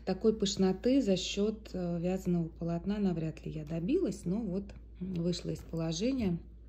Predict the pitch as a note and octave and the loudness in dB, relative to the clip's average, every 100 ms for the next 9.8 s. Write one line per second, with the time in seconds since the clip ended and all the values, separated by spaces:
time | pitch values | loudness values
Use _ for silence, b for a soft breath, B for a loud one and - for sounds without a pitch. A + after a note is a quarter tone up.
0 | - - - - - - - E3 E3 D#3+ | -20 -20 -20 -20 -18 -16 -4 0 0 0
1 | D#3+ D#3 D3 - D3+ D#3 D3+ - B B | -2 -4 -6 -6 -4 -2 -4 -6 B B
2 | B B B B - D#3 D3+ D3+ D3+ E3+ | B B B B -6 -4 -2 -4 -4 -4
3 | E3+ - D4 D#4 - - - - - B | -4 2 4 2 0 -16 -18 -20 -20 B
4 | B B B - A#3 G3 G3 - D#3+ - | B B B -10 -4 -4 -4 -4 -4 -2
5 | G#3+ G3 - E3 D#3+ F3+ G3 D#3 - F3+ | -2 -2 -4 -2 2 2 0 -6 -2 0
6 | F#3 D3+ E3+ - - - F#3+ F#3 - - | 0 0 -4 -8 -18 -4 2 2 2 -2
7 | F#3 A#3+ A#3+ G3+ E3+ E3 - E3+ E3 - | 2 4 4 4 2 -2 -6 -4 -4 -4
8 | E3+ F#3+ B3 A3+ G#3 - - - - F3 | -4 -2 -2 -2 -4 -10 -18 -20 -8 -4
9 | F#3+ G3 - E3+ F#3 F3+ E3+ | -4 -4 -4 0 2 2 2